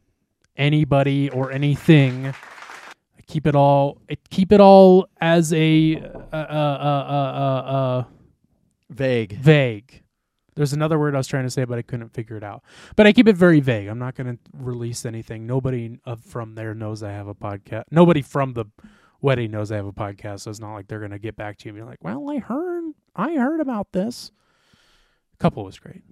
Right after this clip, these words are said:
Speaker 1: They
Speaker 2: People
Speaker 1: were
Speaker 2: talk
Speaker 1: really
Speaker 2: about
Speaker 1: great.
Speaker 2: weddings forever.
Speaker 1: Right.
Speaker 2: I mean,
Speaker 1: I'm
Speaker 2: there, you always hear about different weddings, so,
Speaker 1: Right. I'm
Speaker 2: you
Speaker 1: just
Speaker 2: know.
Speaker 1: covering my bases real quick,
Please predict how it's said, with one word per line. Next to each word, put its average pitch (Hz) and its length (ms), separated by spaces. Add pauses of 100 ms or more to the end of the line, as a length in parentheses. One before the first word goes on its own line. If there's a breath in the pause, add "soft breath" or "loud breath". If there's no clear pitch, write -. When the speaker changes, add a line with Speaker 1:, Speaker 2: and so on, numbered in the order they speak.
(460)
Speaker 1:
They - 80
Speaker 2:
People 262 100
Speaker 1:
were 220 60
Speaker 2:
talk 220 100
Speaker 1:
really 190 80
Speaker 2:
about 180 160
Speaker 1:
great. 139 60
Speaker 2:
weddings 143 240
forever. 101 500 (260)
Speaker 1:
Right. 104 220 (180)
Speaker 2:
I 160 60
mean, 156 140
Speaker 1:
I'm 160 40
Speaker 2:
there, 175 140
you 180 180
always 175 300
hear 151 180
about 123 220
different 113 260
weddings, 101 300
so, - 100
Speaker 1:
Right. 101 180 (360 soft breath)
I'm 214 160
Speaker 2:
you 226 60
Speaker 1:
just - 120
Speaker 2:
know. 220 60
Speaker 1:
covering 190 160
my 160 100
bases 135 380
real 123 140
quick, 117 280